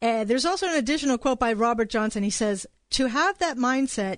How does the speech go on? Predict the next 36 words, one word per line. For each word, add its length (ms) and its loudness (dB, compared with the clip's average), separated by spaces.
you 160 0
must 320 2
have 160 0
the 80 -2
attitude 500 0
that 180 0
we, 340 2
black 340 0
Americans, 680 0
we 280 2
own 340 2
you. 260 -8
We 140 4
can 180 4
take 220 0
you, 180 -2
we 160 2
can 160 0
take 220 0
you 100 -2
for 140 -2
granted. 420 -2
That 280 0
to 100 -4
me 180 2
shows 400 2
you 140 0
that 160 0
black 300 0
Americans 560 0
are 200 0
an 100 0
appendage 500 0
of 180 -4
a 60 -2
party." 520 -6